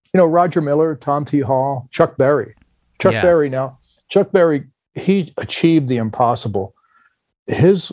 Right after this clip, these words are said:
Speaker 1: lyrics, like Brown Eyed Handsome Man or Too Much Monkey Business, are so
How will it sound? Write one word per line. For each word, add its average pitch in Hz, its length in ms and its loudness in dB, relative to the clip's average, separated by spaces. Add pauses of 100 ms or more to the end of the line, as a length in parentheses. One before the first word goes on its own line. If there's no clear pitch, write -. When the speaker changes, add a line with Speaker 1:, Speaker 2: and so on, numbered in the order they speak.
(180)
Speaker 1:
lyrics, 127 920 0
like 120 180 0
Brown 139 220 2
Eyed 127 140 0
Handsome 127 400 -2
Man 120 360 -4
or 104 200 -4
Too 131 140 -4
Much 117 220 -4
Monkey 120 240 0
Business, 120 560 -2 (600)
are 120 200 2
so 170 680 2